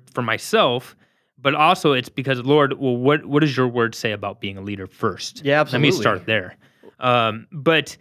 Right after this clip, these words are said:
Speaker 1: so in talking about this personal growth and maturing,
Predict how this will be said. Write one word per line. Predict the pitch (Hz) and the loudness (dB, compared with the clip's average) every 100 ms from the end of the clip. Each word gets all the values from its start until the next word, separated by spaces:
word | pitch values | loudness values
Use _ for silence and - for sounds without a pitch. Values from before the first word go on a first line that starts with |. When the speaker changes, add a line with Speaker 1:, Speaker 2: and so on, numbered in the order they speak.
| _ _ | _ _
Speaker 1:
so | _ 180 | _ 2
in | 175 175 | 4 2
talking | - 214 254 196 | 0 -2 0 0
about | 147 127 113 | 0 0 -2
this | 120 | -8
personal | - 139 196 196 180 | -4 0 2 2 2
growth | 143 135 135 120 117 - | 2 2 4 2 -2 -10
and | 135 120 | -10 -6
maturing, | 113 110 - - 156 123 95 95 | -6 -6 -6 0 2 2 -2 -10